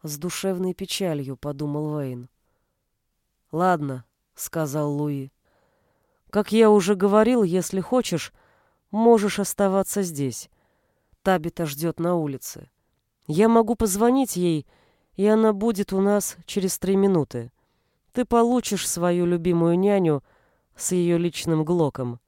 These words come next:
«Нет, я выбираю твою компанию. Куда, ты сказал, мы поедем?»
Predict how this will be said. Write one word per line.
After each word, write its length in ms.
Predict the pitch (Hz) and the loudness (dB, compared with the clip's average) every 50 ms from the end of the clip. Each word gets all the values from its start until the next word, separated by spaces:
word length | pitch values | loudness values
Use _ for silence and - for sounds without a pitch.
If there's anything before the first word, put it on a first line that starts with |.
| _ _ _ _ _ _ _ _ _ _ _ - | _ _ _ _ _ _ _ _ _ _ _ -4
«Нет, 380 | 214 240 262 285 285 240 - - | 0 2 4 6 6 6 4 2
я 200 | 175 190 208 202 | 2 2 2 2
выбираю 480 | 196 233 208 240 240 254 254 240 226 - | 2 2 4 4 4 6 6 4 2 2
твою 260 | 208 233 262 277 254 | 2 2 2 2 2
компанию. 720 | - 214 185 175 - 170 160 151 143 139 131 127 120 123 _ _ _ _ _ _ _ _ _ _ _ - | 2 0 0 0 0 0 -2 0 -2 -2 -4 -4 -6 -8 _ _ _ _ _ _ _ _ _ _ _ -6
Куда, 260 | - 220 220 202 247 | -2 0 4 4 4
ты 100 | 269 311 | 4 4
сказал, 460 | 285 - - 311 302 254 285 294 285 269 | 0 -2 0 0 0 4 4 4 4 4
мы 120 | 269 262 | 2 2
поедем?» 540 | - 277 277 262 269 262 214 240 233 233 | 2 2 0 2 0 -2 -2 -2 -6 -6